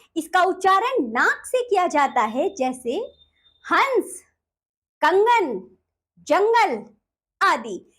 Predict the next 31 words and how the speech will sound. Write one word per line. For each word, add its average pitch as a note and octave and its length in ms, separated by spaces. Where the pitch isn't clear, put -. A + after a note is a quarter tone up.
यह F4 160
है B4+ 240
बच्चों D4+ 280
अनुनासिक B3+ 680
यानी C4 220
कि A#3+ 140
चंद्र D4 400
बिंदु, A3+ 360
यह F#4 240
अनुनासिक F4 640
है। A#3 340
इसका E4 280
उच्चारण F4 540
नाक D4+ 340
और F#4 120
मुंह F4+ 220
दोनों E4 320
से F#4+ 140
किया F#4 240
जाता F4+ 300
है, A4+ 320
जैसे C#4+ 300
कि E4 320
कांटा, E4 680
चांद, F#4+ 640
पांच E4+ 680
आदि। A#3 440
यह F#4 200
है A#4 240
बच्चों D4+ 380
अह, D4 400